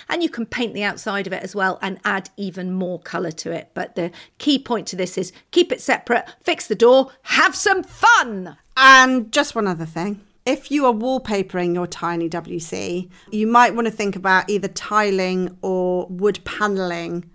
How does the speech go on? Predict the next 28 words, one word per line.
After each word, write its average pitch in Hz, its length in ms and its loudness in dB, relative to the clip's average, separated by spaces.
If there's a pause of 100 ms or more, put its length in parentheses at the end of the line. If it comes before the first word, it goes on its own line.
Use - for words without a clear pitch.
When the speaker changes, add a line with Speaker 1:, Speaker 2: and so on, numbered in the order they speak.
(280)
Speaker 2:
up 190 180 0
to 190 100 -10
a 180 40 -6
kind 180 180 -6
of 165 80 -6
dado 175 400 -2
height, 175 460 -8 (280)
'cause 202 140 -6
sometimes 247 480 0
having 214 240 -2
wallpaper 208 480 -2
in 185 80 -2
a 180 40 -4
small 202 380 -4
space 180 640 -6 (160)
so 202 280 -4
close 190 260 -6
to - 60 -14
the 185 80 -10
toilet 180 260 -6
bowl 160 320 -6 (420)
is 180 280 -4
not 185 160 0
Speaker 1:
Yes. 170 520 -4 (140)
Speaker 2:
uh, 170 160 -4 (120)
the 160 60 -8
best 165 280 -10
idea. 165 400 -6